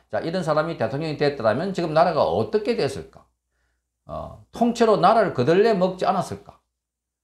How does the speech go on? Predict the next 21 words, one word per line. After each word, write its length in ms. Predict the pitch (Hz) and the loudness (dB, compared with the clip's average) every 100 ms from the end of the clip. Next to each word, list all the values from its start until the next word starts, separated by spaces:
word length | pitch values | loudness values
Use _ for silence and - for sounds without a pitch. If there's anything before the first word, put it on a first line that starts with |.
| _ - | _ -12
자, 120 | 82 | -2
그런 220 | 170 185 | 0 0
생각도 360 | 170 151 143 131 | 0 -2 0 0
들고 400 | 123 123 107 85 | 0 0 0 2
너무나 340 | 127 226 240 | 2 4 2
끔찍하다 520 | 151 170 175 214 214 185 | 0 -4 -2 -2 2 2
하는 160 | 156 | 2
생각이 320 | 143 147 131 | 0 0 0
드는데, 640 | 113 104 92 123 113 - - _ - - _ | 0 -2 0 2 2 0 -14 _ -20 -20 _
자, 260 | 139 123 123 | 2 2 4
거기다가, 960 | 214 202 165 139 135 160 202 - - 95 | 2 4 4 6 6 6 2 0 -6 -4
어, 520 | 98 98 98 95 98 | 0 0 0 -4 -8
지금, 720 | - 139 139 113 139 175 180 | -10 -2 0 0 -2 -8 -10
음, 300 | 110 107 107 - | -8 -6 -6 -6
수사를 460 | 247 233 180 160 | -4 0 2 2
받고 240 | 143 147 139 | 2 2 2
있는 160 | 143 | 2
상황에서도 840 | 139 143 143 135 120 160 226 233 - _ | 0 2 2 0 -2 -2 -2 -2 -14 _
이제 120 | 127 | -2
안 180 | - 120 | 0 4
받으려고 600 | 180 233 156 101 - - | 4 4 0 -2 -6 -18